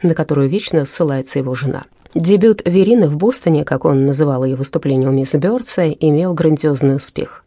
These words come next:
Это придало его и без того, как я уже упоминал, проповеднической манере выражать свои мысли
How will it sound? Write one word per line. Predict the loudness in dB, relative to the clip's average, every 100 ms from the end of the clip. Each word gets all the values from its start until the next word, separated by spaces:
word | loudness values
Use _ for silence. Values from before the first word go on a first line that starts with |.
| -2
Это | 0 0
придало | -2 0 0 0 0
его | 0 -2 -4 -2 0
и | 0 -4
без | -6 -6
того, | -4 0 0
как | 0 -4 -6
я | -6
уже | -6 -6
упоминал, | 0 0 2 0 -4 -14 -10 -2
проповеднической | 0 0 -2 -2 -4 -4 -4 -2
манере | 0 0 0
выражать | 0 -2 -2 -4
свои | 0 2
мысли | 2 0 0